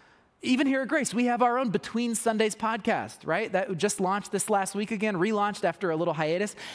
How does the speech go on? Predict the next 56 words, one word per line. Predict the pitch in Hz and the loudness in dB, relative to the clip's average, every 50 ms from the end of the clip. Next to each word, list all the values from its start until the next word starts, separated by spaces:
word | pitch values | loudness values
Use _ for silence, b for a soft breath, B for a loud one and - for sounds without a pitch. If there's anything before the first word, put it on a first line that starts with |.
| B B | B B
Uh, | B 190 190 - - | B 0 0 0 -2
and | 233 226 240 | -2 0 0
it's, | 269 277 - - - - | 0 0 -2 -4 -2 0
it's | 277 294 - - - - - - - - | 0 0 0 -2 -4 -6 -12 -12 -4 -2
a | 254 | -2
great | 202 170 247 262 277 285 | 0 2 2 2 2 4
way | 262 262 254 | 4 4 4
to | 233 208 | 4 4
go | 175 208 | 2 2
deeper | 190 160 220 240 214 240 226 196 | 2 2 0 0 0 0 0 0
after | 165 156 165 160 - 202 | 0 0 -2 -2 -2 -2
every | 190 190 180 202 | 0 0 0 0
message | 196 202 208 - - 160 135 127 | -2 -2 -2 -2 -4 -6 -6 -6
between | 156 - - - 185 185 180 | -10 -8 -6 -4 -2 -2 -2
the, | 175 - - - | -4 -4 -8 -8
between | 160 160 - - 202 185 | -8 -8 -6 -4 -2 -2
the | 175 | -2
two | 175 - 196 185 | -2 -2 -4 -4
Sundays, | - - 233 226 208 135 120 - B B B B B | -2 0 0 0 0 0 -2 -6 B B B B B
as | 139 151 147 135 | -2 -2 -2 -2
the | 139 156 | -4 -2
name | 147 147 147 147 151 | -2 0 -2 -2 -2
would, | 151 151 156 156 170 240 | -2 -2 -2 -2 -4 -2
would, | 170 160 156 147 160 | -2 0 0 2 2
uh, | 156 151 147 147 - | 2 2 0 0 -2
would | 175 165 156 147 | -2 -2 -4 -2
tell | - 247 226 185 | -2 -2 0 0
you. | 123 110 B B B B B B | -2 -4 B B B B B B
Uh, | 180 185 - - 320 - - - | 0 0 0 -2 -8 -12 -6 0
all | - 214 277 311 311 | 2 4 4 4 2
of | 294 | 2
this | 220 294 - - | 0 0 0 -2
is | 247 214 | -2 0
online. | 247 233 233 220 233 247 220 143 - - | 0 0 0 -2 -2 -2 -4 -4 -6 -4
It's | - 202 - | -4 0 2
all | - 202 247 262 254 | 2 2 2 2 2
out | 254 226 262 254 - | 0 0 -2 -2 -2
there, | 170 156 131 127 135 151 B B B B B B B _ - | -2 -2 0 0 -2 -4 B B B B B B B _ -12
but | - 147 139 127 226 - - 240 | -10 -6 0 0 0 0 2 0
you | 254 | 0
have | 220 180 226 240 247 - | 2 2 0 -2 -2 -2
to | - 202 | -4 -2
be | 165 208 214 | -2 -2 -2
intentional | 208 185 - 196 214 214 - - 196 180 151 | -2 -2 -2 -2 -2 -2 -4 -4 -2 -2 -2
to | 147 156 | -2 -2
go | 156 156 | -2 -2
look | 151 147 175 - - | -2 -2 -4 -6 -8
for | - - 170 123 82 | -10 -10 -8 -8 -8
it. | 73 - - - - _ b b b b b b b b _ - | -10 -14 -18 -20 -20 _ b b b b b b b b _ -10
You | - 147 | -8 -6
have | 131 156 175 180 - | -4 -4 -6 -6 -4
to | - 190 | -6 -6
go | 160 - 160 139 170 160 | -6 -6 -6 -4 -2 -2
look | 156 165 196 190 - - | -2 -2 -4 -6 -8 -12
for | - 120 95 | -12 -10 -10
it. | - | -10